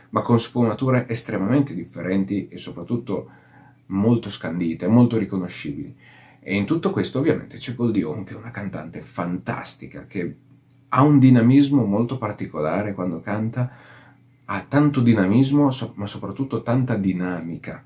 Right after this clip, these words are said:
quando canta, lo senti, ha, ha un, io credo che lei abbia una formazione da, da,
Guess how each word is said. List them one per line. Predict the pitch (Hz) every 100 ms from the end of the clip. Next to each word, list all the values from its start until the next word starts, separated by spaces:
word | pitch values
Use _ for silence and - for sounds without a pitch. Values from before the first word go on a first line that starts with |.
| _
quando | 82 82 85
canta, | - 69 69 - 65
lo | -
senti, | - 104 95 - -
ha, | - -
ha | 139
un, | 135 135 - - - _ _ _ _ _ _ _ _ _
io | - 180 190
credo | - 117 117 113
che | - 90
lei | 90
abbia | 85 87
una | 85 76
formazione | - 101 95 90 - 98 92 92 92 90 87 87 82 82 82 - - - - _ _ - -
da, | - - - 85 78 80 - - - -
da, | -